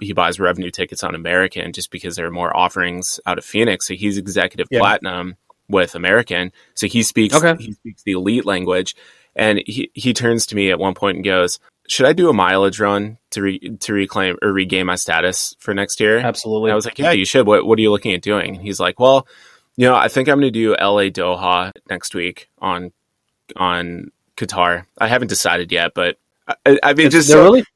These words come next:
Speaker 1: just so
Speaker 2: I mean, <laughs>
Speaker 1: nonchalant, like, "Yeah, I'm thinking about going to Doha for a mileage
Speaker 2: <laughs>
Speaker 1: run." I, I'm like, "This
Speaker 2: Sounds
Speaker 1: guy,
Speaker 2: so fun.
Speaker 1: this guy speaks our language." So, Dave, if, if you're listening, it was a great trip.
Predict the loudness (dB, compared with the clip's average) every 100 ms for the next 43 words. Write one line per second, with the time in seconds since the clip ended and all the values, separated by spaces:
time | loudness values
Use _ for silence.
0 | -4 -2 2 4 6 4 2 -4 0 0
1 | 0 0 2 2 2 0 0 2 2 2
2 | 0 -4 -4 -4 -2 -6 -6 -8 -6 -2
3 | -2 -4 -2 2 2 2 2 2 2 0
4 | -2 -10 _ _ 4 4 4 4 2 2
5 | _ -20 0 4 4 6 6 8 8 6
6 | 2 -2 -2 -4 -2 -4 -4 -6 -6 -4
7 | -4 -4 -4 -4 -4 -2 0 -2 0 4
8 | 6 6 0 -4 -2 -2 -2 -4 -2 -2
9 | -4 -4 -6 -6 -6 -2 -2 0 0 0